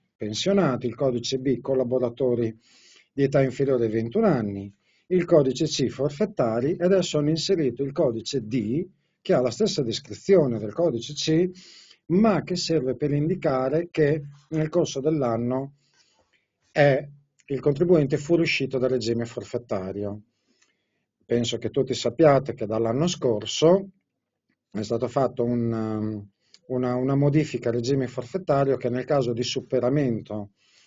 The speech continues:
del limite dei ricavi automaticamente si fuoriesce e bisogna incominciare a fare le fatture iva e tutto il resto. Ora,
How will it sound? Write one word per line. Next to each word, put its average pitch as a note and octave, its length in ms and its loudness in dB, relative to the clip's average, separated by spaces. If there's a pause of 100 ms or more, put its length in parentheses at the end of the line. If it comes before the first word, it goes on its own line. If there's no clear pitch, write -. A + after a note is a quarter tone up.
(100)
del A#2+ 180 -2
limite A#2 400 0
dei A2+ 120 0
ricavi B2 680 -2 (680)
automaticamente C#3+ 1080 2
si - 160 -6
fuoriesce C#3 760 2
e C3+ 100 -4
bisogna B2+ 340 0
incominciare B2 640 -2
a G#2+ 60 -2
fare G#2+ 260 -12
le G#2 100 -10
fatture B2 420 -6
iva A2 280 -2
e A2 60 -6
tutto G#2 220 -14
il A2 60 -6
resto. G2 420 -14 (1600)
Ora, A#2 480 6